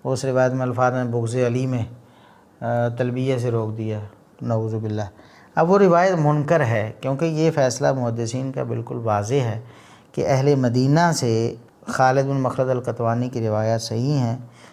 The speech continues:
सही बुखारी में सुलेमान बिन बिलाल उस्ताद हैं सही बुखारी वाली हदीस के,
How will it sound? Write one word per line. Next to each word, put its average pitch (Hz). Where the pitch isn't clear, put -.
सही 151
बुखारी 156
में 180
सुलेमान 127
बिन 139
बिलाल 139
उस्ताद 131
हैं 131
सही 123
बुखारी 123
वाली 131
हदीस 120
के, 117